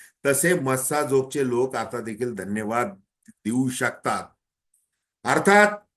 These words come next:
त्यांना जे वाटतंय की सह आरोपी म्हणून जे पोलीस आहेत,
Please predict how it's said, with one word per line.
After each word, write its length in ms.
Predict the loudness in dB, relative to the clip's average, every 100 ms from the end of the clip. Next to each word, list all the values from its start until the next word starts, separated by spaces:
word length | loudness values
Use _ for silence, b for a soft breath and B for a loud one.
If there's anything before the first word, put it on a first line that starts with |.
| _ _ _ _ _ 4
त्यांना 500 | 6 6 6 8 8
जे 160 | 6
वाटतंय 560 | 6 6 4 4 4 4
की 220 | 2 -4
सह 380 | -4 2 4 4
आरोपी 480 | 6 6 6 4 0
म्हणून 340 | 0 0 -2
जे 180 | 0 0
पोलीस 440 | 0 -2 -2 0
आहेत, 260 | 0 -2